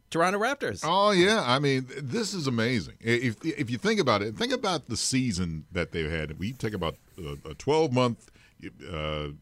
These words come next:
Speaker 2: deal that Tampa Bay, the, uh, World Series, they won, uh, the, uh, hockey title.
Speaker 1: Yep.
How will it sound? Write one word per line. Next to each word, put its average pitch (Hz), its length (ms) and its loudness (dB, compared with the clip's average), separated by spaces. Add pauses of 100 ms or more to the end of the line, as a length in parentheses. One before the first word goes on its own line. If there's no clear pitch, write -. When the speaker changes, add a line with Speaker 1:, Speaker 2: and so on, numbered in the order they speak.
(840)
Speaker 2:
deal 117 340 2
that 90 260 -2
Tampa 143 340 0
Bay, 113 540 2 (200)
the, 76 340 -2
uh, 69 260 -8 (600)
World 113 380 2
Series, 107 540 -4 (420)
they 87 160 -2
won, 107 720 0 (480)
uh, 80 600 -6 (560)
the, 78 360 -10
uh, 69 180 -10
hockey 113 360 -6
title. 101 340 -4
Speaker 1:
Yep. 113 200 -2